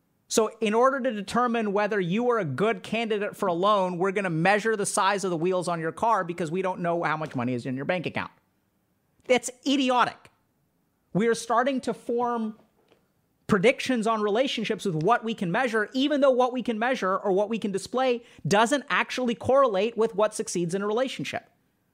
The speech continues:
And so let me ask you something. If you design a system in which what you measure and what you display has no correlation in a relationship, what impact do you think it would have on people's success at finding relationships?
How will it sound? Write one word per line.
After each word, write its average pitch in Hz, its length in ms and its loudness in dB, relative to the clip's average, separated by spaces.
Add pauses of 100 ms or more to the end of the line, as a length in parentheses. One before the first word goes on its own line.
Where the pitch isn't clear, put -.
(760)
And 220 100 0
so 240 80 0
let 240 140 0
me 285 80 0
ask 269 260 -2
you 247 80 -2
something. 131 460 -6
If 254 200 -2
you 262 140 0
design 226 360 -2
a 190 40 -4
system - 460 -6 (1200)
in 202 140 0
which 220 220 0
what 214 320 0
you 254 120 0
measure 233 340 -2
and 185 140 -2
what 190 180 0
you 214 100 -2
display 196 400 -2
has 151 240 -2
no 208 280 4
correlation 202 640 0
in 165 100 -4
a - 20 -4
relationship, 170 720 -4 (280)
what 220 420 2
impact 233 640 0
do 175 80 -2
you 202 140 0
think 196 200 -6
it 208 80 -6
would 202 140 -2
have 165 300 0
on 196 140 -2
people's 180 360 -4
success 156 340 -4
at - 100 -10
finding 135 300 -4
relationships? 220 760 -6